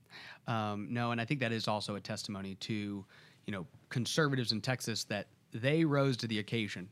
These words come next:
right, and made sure that the convention was funded regardless. Now, there, that gets us to w-, one other thing regarding fundraising, and we'll be able to move on from there. But, uh, there were some accusations made during the last state convention, and there was a little bit of a heated race, um, against you.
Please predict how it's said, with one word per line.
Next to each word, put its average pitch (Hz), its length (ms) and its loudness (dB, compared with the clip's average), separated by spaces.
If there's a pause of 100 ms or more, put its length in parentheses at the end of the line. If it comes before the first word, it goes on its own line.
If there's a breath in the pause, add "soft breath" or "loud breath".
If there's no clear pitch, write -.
right, 110 280 0
and 110 160 -2
made 110 200 2
sure 107 220 -2
that 101 140 -6
the 95 180 -4 (140)
convention 104 440 -4
was 92 140 -8
funded 95 340 -6
regardless. 101 460 -4
Now, 117 160 2
there, 135 240 4 (240 loud breath)
that 156 160 4
gets 143 160 4
us 135 120 4
to 147 100 4
w-, 127 240 2
one 143 180 6
other 135 160 4
thing 131 240 4
regarding 123 380 4
fundraising, 117 580 0
and 113 80 0
we'll 113 80 -2
be 113 80 -2
able 107 120 -2
to 107 40 -8
move 107 220 -4
on 104 160 -2
from 104 160 -6
there. 104 180 -2 (300 loud breath)
But, 120 280 0
uh, 107 280 2 (520 soft breath)
there 139 140 4
were 147 80 4
some - 260 0
accusations 165 960 2
made 104 280 0
during 107 180 0
the 104 80 0
last 113 380 0
state - 260 -2
convention, 104 540 -4
and 139 100 0
there 110 80 0
was 107 100 -4
a 113 40 -6
little 113 160 -2
bit 113 100 -2
of 110 80 -2
a - 20 -2
heated 120 600 0
race, 120 600 0
um, 117 280 0
against 117 520 0
you. 120 300 0